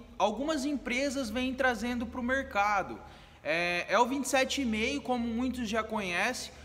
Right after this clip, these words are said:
porém é uma bicicleta um pouco diferente, ele é o vinte e sete e meio Plus, ou seja, aqui ela é vinte e sete e meio por três ponto zero. É, é um pneu já um pouco mais grosso e, seguinte,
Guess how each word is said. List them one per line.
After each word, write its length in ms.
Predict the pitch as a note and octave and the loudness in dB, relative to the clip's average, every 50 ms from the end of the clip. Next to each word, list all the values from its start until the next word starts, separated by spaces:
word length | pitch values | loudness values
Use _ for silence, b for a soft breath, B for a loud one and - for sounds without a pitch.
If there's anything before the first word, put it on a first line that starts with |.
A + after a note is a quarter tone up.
| B B B B | B B B B
porém 440 | - B3+ C4 B3+ B3 A#3+ G#3+ F#3+ F#3+ | 4 6 6 6 4 2 2 2 4
é 40 | |
uma 140 | G3+ A3 A#3 | 4 4 4
bicicleta 560 | G#3+ G#3+ - C4 B3 - B3 B3 B3+ B3+ C4+ | 2 0 -4 -4 -4 0 2 2 2 2 0
um 40 | A#3 | -4
pouco 280 | G#3+ C4 B3+ C4 C4 A#3+ | -2 -4 -4 -2 -4 -6
diferente, 680 | G#3+ - - D4+ D4 C#4+ B3+ A#3+ A#3 A3 G#3 F#3 - | -6 -6 -2 4 4 4 6 4 2 0 -2 -2 -2
ele 140 | F#3 F3 F#3 | -2 2 4
é 60 | F#3+ | 4
o 60 | G#3 F#3+ | 4 4
vinte 180 | F#3+ G#3+ A#3 | 0 -4 -6
e 40 | A3 | -4
sete 260 | - B3 A3+ A3 A3+ | -2 -2 -2 -2 -2
e 40 | A3+ | -2
meio 240 | G#3+ A3 A#3 B3+ B3+ | -2 0 0 -2 -2
Plus, 640 | B3+ - B3+ C4 C#4+ C4 A#3+ G#3+ - - - - B B B B B B B B | -4 0 2 4 4 4 4 2 0 -2 -4 -6 B B B B B B B B
ou 100 | F3+ A3 | 0 0
seja, 540 | A3 A3 B3 A#3+ A3 F#3+ E3+ D3+ D#3 A#2+ G#2+ - - - - - | 0 2 2 2 2 2 2 2 -2 -6 -6 -8 -14 -18 -8 -6
aqui 1040 | D#3 E3 - - A3+ A#3 A#3 A#3 A#3 A3+ A3 A3 A3 A3 G#3+ G#3 - - - - - - - - - - | -4 -4 -2 -2 0 0 2 2 0 0 -2 -2 -2 -2 -2 -4 -6 -10 -16 -20 -20 -20 -20 -20 -18 -4
ela 240 | - E3+ F#3 G3+ G#3+ | 0 0 2 2 2
é 140 | G#3+ G#3+ G3 | 0 0 -2
vinte 340 | E3 E3+ A3 B3 C4+ - D#4 | -2 -2 -4 -2 -2 -4 -4
e 40 | |
sete 380 | B3+ - C4+ B3 A#3+ A#3+ - B3 | -4 -2 -2 -2 0 -2 -2 -2
e 20 | |
meio 420 | A3 G3 G3 G3 G#3 A#3 C4 C#4+ C#4+ - B B B - - | -2 0 0 0 0 0 -2 -2 -4 -6 B B B -20 -8
por 260 | - A3+ B3 C4+ C#4+ A#3+ - - - | -4 -2 0 0 0 -2 -6 -6 -2
três 360 | B3+ A#3+ A#3+ B3+ C4+ C4 - | 0 2 2 2 0 0 -2
ponto 360 | - C4 B3+ C4 B3+ C4+ C#4+ | -2 -2 -2 -2 0 -2 -2
zero. 460 | B3+ G#3 A3+ A3 G#3+ G#3 F#3+ E3+ B2+ A2 - B B B B B B B | -2 -2 0 2 2 4 2 2 0 -4 -8 B B B B B B B
É, 460 | - D#3 E3+ F3 F3+ F3+ F3+ F3+ - - | -4 -2 0 0 0 2 0 0 -2 0
é 100 | E3 F3+ | 0 -2
um 80 | G3+ G3+ | -2 -2
pneu 380 | G3 A#3 A#3 A3 A#3 A#3 A3+ | -2 -4 -2 0 0 0 0
já 140 | - A#3 A3 | 2 0 0
um 80 | G#3+ - | -2 -2
pouco 260 | - A3 G#3+ A3 G#3+ | -4 -6 -6 -4 0
mais 260 | G#3 A3 A3 G#3+ G3 | 0 0 0 0 -2
grosso 580 | E3+ F#3 F#3+ G3+ A3+ B3 B3+ - - C#4 B B B B B B | 0 0 2 2 2 0 0 -2 -4 -6 B B B B B B
e, 800 | - A3+ B3 B3+ B3 B3 B3+ B3 B3 B3 A#3+ - - - - - - | -4 -2 0 0 0 0 -2 -2 -4 -4 -6 -10 -12 -18 -20 -18 -10
seguinte, 1000 | - - - D#4+ D4+ D4+ C#4 B3+ G#3+ F3+ E3 - B2+ G#2+ - - - - - | -6 -2 -2 0 0 0 0 0 -2 -2 -4 -6 -8 -8 -12 -18 -20 -20 -20